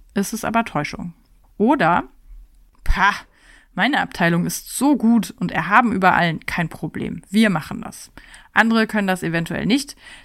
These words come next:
die haben ja ihre schwangeren, inkompetenten Frauen auch nicht rausgeschmissen,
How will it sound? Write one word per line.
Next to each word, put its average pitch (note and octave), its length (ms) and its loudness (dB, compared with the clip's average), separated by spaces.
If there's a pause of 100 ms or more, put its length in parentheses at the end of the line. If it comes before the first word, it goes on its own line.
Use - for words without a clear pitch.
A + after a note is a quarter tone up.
die - 100 -4
haben F3 100 -2
ja D#3 140 0
ihre E3 320 -2
schwangeren, E3 420 -4
inkompetenten E3 680 -6
Frauen F3+ 340 0
auch D3+ 220 -2
nicht - 200 -10
rausgeschmissen, G#3 640 -2